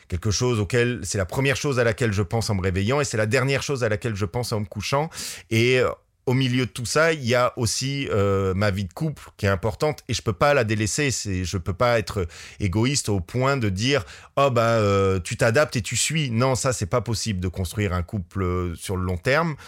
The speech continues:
de cette manière-là. En tout cas, c'est ce que je pense. Donc, forcément aussi, je partage mon traumatisme avec elle. Quand, quand je montre ces photos-là à ma compagne,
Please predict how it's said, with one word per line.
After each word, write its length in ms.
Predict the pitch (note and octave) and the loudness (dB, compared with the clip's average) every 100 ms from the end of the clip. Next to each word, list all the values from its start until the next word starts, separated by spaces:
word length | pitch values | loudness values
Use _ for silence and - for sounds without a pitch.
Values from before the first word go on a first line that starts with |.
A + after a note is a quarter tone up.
| - - _ | -20 -20 _
de 80 | F#2 | -4
cette 180 | G2 F2 | -2 0
manière-là. 440 | G2 F#2+ G#2+ D3 | 2 4 4 2
En 100 | A2 | 0
tout 140 | G2+ G2+ | -2 -2
cas, 300 | G2 G#2 G2 | 2 2 0
c'est 200 | - - | -4 -8
ce 60 | - | -4
que 100 | F#2+ | -4
je 80 | - | -2
pense. 400 | C3+ D#3+ - - - - - _ _ _ _ | -2 0 -4 -8 -16 -20 -20 _ _ _ _
Donc, 240 | B2 G3+ | -2 0
forcément 460 | F3 E3+ D#3 D3+ F#3 | 0 -2 -2 -2 -2
aussi, 180 | D3+ F#3 | -2 -4
je 80 | - | -2
partage 380 | C#3+ - D3 | -2 0 -2
mon 100 | B2+ | -2
traumatisme 600 | B2 - B2+ D#3 F#3 A#2+ | -6 -2 -2 -2 -6 -4
avec 280 | G#2+ G2+ - | -2 -2 -2
elle. 200 | F#2 E2+ | -4 -4
Quand, 420 | - G#2 F#2+ F2 - - - | -6 -6 -4 -8 -10 -20 -8
quand 120 | A2 | -2
je 100 | F#2+ | 0
montre 180 | A#2 A#2 | 0 -2
ces 80 | C3 | -4
photos-là 720 | - G#2+ A#2 B2+ E3+ E3 - _ | -2 -2 0 2 2 0 -6 _
à 80 | - | -6
ma 100 | F2+ | -6
compagne, 420 | F#2 G2+ D3 E3 | -6 -4 -2 -2